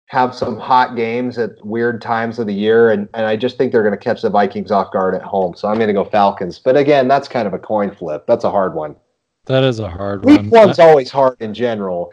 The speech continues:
Speaker 1: I feel
Speaker 2: Yeah.
Speaker 1: like.
Speaker 2: Uh, week one's really unpredictable. I'm gonna go
Speaker 1: Mm.
Speaker 2: with you the same here. I, I think the Falcons, you know, they, they do have something to prove.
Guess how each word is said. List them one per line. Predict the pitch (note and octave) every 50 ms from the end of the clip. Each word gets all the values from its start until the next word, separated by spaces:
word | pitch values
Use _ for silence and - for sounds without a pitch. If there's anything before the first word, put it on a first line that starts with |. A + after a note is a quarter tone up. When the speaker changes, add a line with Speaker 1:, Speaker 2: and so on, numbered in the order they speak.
| _ _
Speaker 1:
I | - G#2+
feel | A2 A#2+ A2 G2+ F#2 F#2
Speaker 2:
Yeah. | F#2+ F#2+
Speaker 1:
like. | F#2 F2+ F2+ F2+ - - _ _ _ _
Speaker 2:
Uh, | - B2 B2+ -
week | - B2+ B2+ B2 - -
one's | A#2 A2 G#2 G2+ F#2+ F#2+
really | G2 G2 G2 G2 G2
unpredictable. | G2 G2 F#2+ F#2 - G2+ F#2+ F#2+ F#2+ - - G2 F#2+ G2 G2 F#2+ F#2 - _ _ - - -
I'm | C3+ D3
gonna | F3 F3+ D#3 C3 G#2+
go | A#2 A#2 A2+
Speaker 1:
Mm. | A2 A2
Speaker 2:
with | A2+ A2 - A#2
you | A2+ A2+ G#2+ G2+ - _ _ _ _ _ _ _ -
the | A2 G2+
same | - - A#2 G#2+ G#2+ G#2 F#2+
here. | F#2 G2+ G2+ G2+ - -
I, | B2 C3 - C#3+
I | C3
think | A2 - C3 A2+
the | A#2 G#2
Falcons, | - - G#2+ G#2 G#2 G2+ - G#2+ G#2+ G#2+ G2+ - - - _ _ _ _ _ _ _ _ _ _ _ _ _ _ _ -
you | C#3 C3
know, | C3+ B2+
they, | B2+ B2+ C3
they | C3 A#2+ B2+ C3
do | B2 C#3+ C#3+ C#3
have | B2+ G#2+ -
something | - A#2+ A2 G2+ - A2+ G#2+ G#2+
to | G#2
prove. | F#2+ - - G#2+ G#2 G#2 G#2 G#2+ G#2 - - -